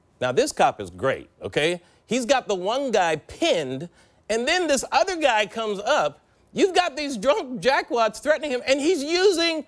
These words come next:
look at that, non-lethal, he's wrestling them. Look, when is the gun gonna come out?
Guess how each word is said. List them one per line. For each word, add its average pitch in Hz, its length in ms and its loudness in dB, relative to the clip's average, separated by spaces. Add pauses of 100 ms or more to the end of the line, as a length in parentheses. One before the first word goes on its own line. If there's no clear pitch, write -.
(140)
look 320 160 0
at 330 60 4
that, 208 180 0
non-lethal, 302 800 0
he's 403 160 6
wrestling 330 540 2
them. 135 300 -2 (400)
Look, 330 240 2 (400)
when 320 140 4
is 370 120 4
the 370 80 6
gun 359 260 4
gonna 311 140 0
come 277 160 0
out? 175 260 -4